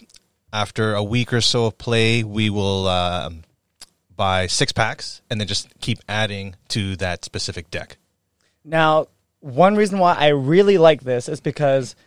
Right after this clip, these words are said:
Speaker 2: this kind of solves one of the problems that our group is facing right now in regards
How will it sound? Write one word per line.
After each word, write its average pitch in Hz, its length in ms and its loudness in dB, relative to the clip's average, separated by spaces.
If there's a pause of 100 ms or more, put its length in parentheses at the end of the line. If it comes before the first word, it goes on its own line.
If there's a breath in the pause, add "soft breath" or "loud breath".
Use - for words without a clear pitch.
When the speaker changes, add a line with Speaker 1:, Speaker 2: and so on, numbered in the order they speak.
(800)
Speaker 2:
this 196 240 0
kind 226 220 0
of 214 80 -2
solves 156 360 4
one 143 220 2
of 156 80 2
the 143 80 -2
problems 165 720 0 (180 soft breath)
that 135 220 -2
our 135 100 0
group 143 240 -4
is - 140 -8
facing 143 320 -4
right 156 160 -2
now 165 340 0
in 143 140 -6
regards 135 400 0